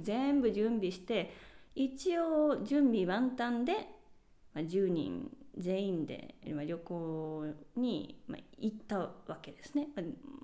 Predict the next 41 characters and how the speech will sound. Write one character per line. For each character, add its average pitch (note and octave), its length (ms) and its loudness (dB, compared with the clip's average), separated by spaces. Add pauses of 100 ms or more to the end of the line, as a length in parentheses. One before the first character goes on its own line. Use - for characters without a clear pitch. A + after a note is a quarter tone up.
(140)
ま - 80 -8
あ、 - 20 -8
結 C#4+ 280 2
論 F4+ 180 6
を E4+ 40 4
言 D#4+ 140 2
う - 20 -2
と D#4 120 2
み B3+ 120 6
ん B3 60 6
な A#3+ 80 4
無 G3+ 120 2
事 G#3 100 -2
に G3+ 80 2
戻 F#3+ 240 0
っ - 20 -8
て - 180 -8
き - 100 -16
た E3 100 -10
ん D3+ 60 -6
で D3+ 100 -8
す - 80 -14
け D#3+ 140 -10
ど、 D#3+ 180 -2 (1040)
ま F3+ 60 -10
あ、 - 20 -10
そ F3+ 100 -4
の E3 140 0
十 D4 220 6
人 - 600 0
が、 D4 380 0 (280)
ま F3+ 80 0
あ、 - 20 0
私 G#3 360 0
の G#3+ 120 0
パ G#3+ 240 0
ー - 40 0
ト G#3 120 -4
ナ E3 380 -2 (100)
ー - 20 -20
と、 - 380 0